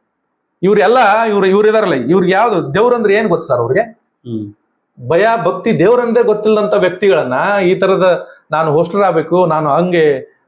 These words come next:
Speaker 1: ನಾನು ಏನೋ ಒಂದು ಮಾಧ್ಯಮದೊಳಗೆ ಬರ್ಬೇಕು ಅಂತ ಏನೇನೋ ಮಾತಾಡಿದ್ರೆ ಆಗತ್ತಾ? ಇವತ್ತು, ಇವತ್ತು ನಾವು, ನಾವು ನೋಡಿದ್ವಿ, ನಾವು ಸಣ್ಣರಿದ್ದಾಗ ಧರ್ಮ ಕ್ಷೇ-, ಧರ್ಮಸ್ಥಳಕ್ಕೆ ನಮ್ಮ ತಂದೆಯವರು, ನಮ್ಮ ತಾಯಿಯವರು ಕರ್ಕೊಂಡು ಹೋದ್ರೆ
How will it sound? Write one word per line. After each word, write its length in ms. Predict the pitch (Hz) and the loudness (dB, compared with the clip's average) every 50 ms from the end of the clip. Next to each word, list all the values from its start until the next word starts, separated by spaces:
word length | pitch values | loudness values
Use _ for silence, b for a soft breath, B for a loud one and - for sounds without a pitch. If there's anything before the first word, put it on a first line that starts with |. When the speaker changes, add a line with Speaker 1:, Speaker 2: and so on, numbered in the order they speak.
| b 143 | b -4
Speaker 1:
ನಾನು 320 | 143 147 143 139 135 139 | -4 -2 -2 0 0 2
ಏನೋ 180 | 156 180 208 214 | 2 2 2 0
ಒಂದು 540 | 208 196 175 165 156 135 - - - _ - | 0 0 0 0 0 -2 -2 -6 -16 _ -6
ಮಾಧ್ಯಮದೊಳಗೆ 460 | 135 147 151 220 220 214 220 214 190 | -6 -2 -2 0 0 2 2 2 2
ಬರ್ಬೇಕು 340 | 180 180 175 202 196 196 196 | 0 0 0 0 0 0 -2
ಅಂತ 100 | 185 175 | -2 0
ಏನೇನೋ 260 | 180 180 220 240 240 | 0 2 2 0 0
ಮಾತಾಡಿದ್ರೆ 400 | 214 180 170 175 208 208 180 156 | 0 -2 -2 -2 -2 0 0 0
ಆಗತ್ತಾ? 260 | 135 120 120 - 139 - - - _ _ _ _ _ _ _ - | -2 -2 -4 -4 -4 -4 -4 -6 _ _ _ _ _ _ _ -4
ಇವತ್ತು, 300 | 170 190 190 190 185 185 | -2 -2 -2 0 0 2
ಇವತ್ತು 300 | 175 190 208 214 190 208 | 2 2 2 0 0 0
ನಾವು, 260 | 202 190 175 180 208 220 | 0 0 0 0 0 0
ನಾವು 400 | 214 214 185 170 170 190 220 208 | 0 0 0 0 0 0 0 0
ನೋಡಿದ್ವಿ, 340 | 202 214 214 226 220 202 | 0 0 0 0 0 0
ನಾವು 120 | 185 180 175 | 0 0 -2
ಸಣ್ಣರಿದ್ದಾಗ 500 | 180 185 202 214 208 185 214 214 180 165 180 214 254 - B B B B B B B B - 120 | -2 -2 -2 -2 0 0 0 0 0 0 0 0 -2 -4 B B B B B B B B -16 -4
ಧರ್ಮ 280 | 117 175 214 214 185 147 | -2 -2 0 0 -2 -6
ಕ್ಷೇ-, 220 | - - 170 - | -2 -2 -2 0
ಧರ್ಮಸ್ಥಳಕ್ಕೆ 540 | - 156 180 220 220 226 208 208 202 196 196 | 0 0 0 0 0 0 0 0 0 0 -2
ನಮ್ಮ 180 | 185 175 165 160 | -2 -2 -2 -4
ತಂದೆಯವರು, 500 | 165 - 175 190 208 220 214 208 208 208 | -2 -2 -2 0 2 2 2 2 0 -2
ನಮ್ಮ 200 | 196 185 170 175 | -2 -4 -2 0
ತಾಯಿಯವರು 300 | 170 180 202 196 190 170 | 0 0 2 0 0 0
ಕರ್ಕೊಂಡು 320 | 170 165 180 196 196 190 | -2 -2 0 -2 0 2
ಹೋದ್ರೆ 220 | 175 151 143 156 | 2 2 2 2